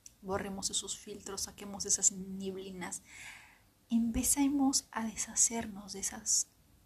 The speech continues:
de esas telarañas que tenemos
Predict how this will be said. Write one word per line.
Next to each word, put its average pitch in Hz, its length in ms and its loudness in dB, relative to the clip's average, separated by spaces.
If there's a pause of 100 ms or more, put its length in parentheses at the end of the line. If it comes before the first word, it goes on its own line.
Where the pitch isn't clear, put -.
(160)
de 190 180 -4
esas 208 400 -4 (280)
telarañas 190 720 -2
que 180 120 -10
tenemos 180 720 -6